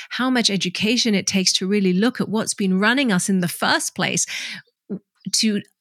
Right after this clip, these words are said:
outgrow who we think we even are, to be responsible for how much our past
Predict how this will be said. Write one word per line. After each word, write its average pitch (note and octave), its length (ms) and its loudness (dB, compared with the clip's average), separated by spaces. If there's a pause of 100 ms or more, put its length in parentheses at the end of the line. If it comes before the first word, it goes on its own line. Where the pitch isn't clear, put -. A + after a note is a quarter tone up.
outgrow A#3 840 0
who A#3 240 -2
we G3 180 0
think E4 400 -2 (100)
we F3+ 320 0
even G#3 400 4 (100)
are, C4+ 420 2 (280)
to A3+ 120 0
be A3 140 2
responsible A3+ 880 0
for G#3+ 120 -4
how C#4 280 2
much C#4+ 520 0
our G3 200 2
past - 880 -2